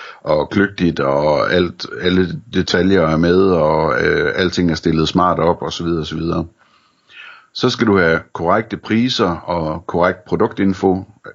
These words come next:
inklusiv at du skal have styr på, om tingene, du peger på, er på lager eller ikke er på lager. Det er også meget, meget vigtigt.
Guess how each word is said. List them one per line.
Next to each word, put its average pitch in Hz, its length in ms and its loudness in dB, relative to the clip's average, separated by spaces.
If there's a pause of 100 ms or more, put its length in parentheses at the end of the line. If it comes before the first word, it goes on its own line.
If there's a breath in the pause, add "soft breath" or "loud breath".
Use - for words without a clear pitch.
(120)
inklusiv 85 640 0 (360 loud breath)
at - 180 -4
du 82 80 -2
skal 82 140 -2
have 82 80 0
styr 98 200 2
på, 87 140 0
om 80 120 2
tingene, 90 320 2
du 73 100 -8
peger 87 280 2
på, 92 120 0
er 78 80 0
på 85 120 -2
lager 90 260 4
eller 82 140 0
ikke 101 140 2
er 95 60 -4
på 95 80 0
lager. 90 320 2 (920 loud breath)
Det 90 80 4
er - 40 2
også 90 200 -2
meget, 92 180 4
meget 95 200 2
vigtigt. 92 440 -4